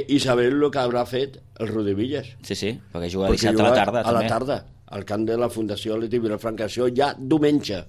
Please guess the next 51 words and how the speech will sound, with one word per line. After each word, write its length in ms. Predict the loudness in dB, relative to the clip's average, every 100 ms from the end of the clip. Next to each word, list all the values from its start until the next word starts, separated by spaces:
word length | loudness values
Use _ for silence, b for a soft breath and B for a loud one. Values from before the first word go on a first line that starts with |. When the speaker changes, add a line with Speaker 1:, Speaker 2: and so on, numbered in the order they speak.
| -10
Speaker 1:
ho 100 | -6
sabrem. 420 | -4 -2 -2 -4 -6
Speaker 2:
Mhm. 300 | -8 -6 -8 B B B B B -4
Speaker 1:
Eh, 320 | -4 -4 -2
és 180 | 0 2
un 140 | 4
pa-, 140 | 4 4
eh, 220 | 2 2 2
és 100 | 2
una 220 | 2 2
jornada 240 | 2 2 2
molt 220 | 4 4
interessant 340 | 2 0 0 -2
per 100 | -2
a 20 |
aquests 240 | -2 -4 0
dos, 260 | 0 0 -12 -8
perquè, 320 | -6 -2 -4 -2
home, 180 | -4 -2
si 120 | -2
el 80 | -4
Ribas, 300 | -2 0 -2 -2
el 100 | -4
Ribas 300 | 0 0 0
sí 120 | -4 -4 -2
té 140 | -2 0
que 80 | 0
anar 160 | 0
a 80 | -2
guanyar 320 | -2 -2 -2 -4 -4
al 160 | -6 -6
camp 160 | -4 -2
del 140 | -4
Torrellenc. 500 | -4 -8 -6 -4 -6 -10 B B B -2
Ja 80 | 0
sabem 260 | 2 2
que 80 | 0
el 80 | -2
Torrellenc 540 | -2 -2 -2 -2 -2
s'està 320 | -4 -6 -4 -4
jugant 320 | -2 -2 0 0 0 -2
la 80 | -6
certificació 840 | -6 -10 -10 -8 -8 -8 -4 -2
de 140 | -2
descens. 480 | -4 -4 -4 -6 -8 B B
Si 240 | -2 2 2
perd, 420 | 6 4 4 -6 B -8
serà 320 | -2 0 0
pràcticament 540 | -2 0 -2 0 0 0
ja 140 | 0
equip. 300 | -2 -2 -4